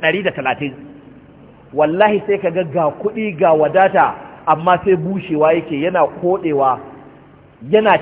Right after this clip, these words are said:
canja kama. Saboda me? Life span ɗin shi ya ƙare. Ita duniya, ko ta zauna tare da kai, akwai sanda za ka ƙare ka barta. Sai a kai lokacin da ga duniyar baka jin daɗin ta.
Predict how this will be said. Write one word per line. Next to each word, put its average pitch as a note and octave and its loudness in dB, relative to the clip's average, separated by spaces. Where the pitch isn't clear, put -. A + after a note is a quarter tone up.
canja G#3 0
kama. C#3+ -2
Saboda D4 8
me? F3+ -2
Life F#3 2
span F3+ -2
ɗin E3 -8
shi D3+ -4
ya C#3+ 0
ƙare. C#3 -4
Ita B3+ 4
duniya, B3 0
ko C4 8
ta C4+ 8
zauna C4+ 4
tare G#3+ 4
da A3 0
kai, A3 2
akwai G3+ 2
sanda G#3+ -4
za F#3+ 0
ka F3 -2
ƙare E3+ -2
ka C#3 -4
barta. - -6
Sai B3+ 4
a B3 4
kai A#3 2
lokacin A#3 0
da G3+ 2
ga F#3+ 2
duniyar C4 2
baka G3+ 4
jin E3+ -8
daɗin C#3 -4
ta. A#2+ -8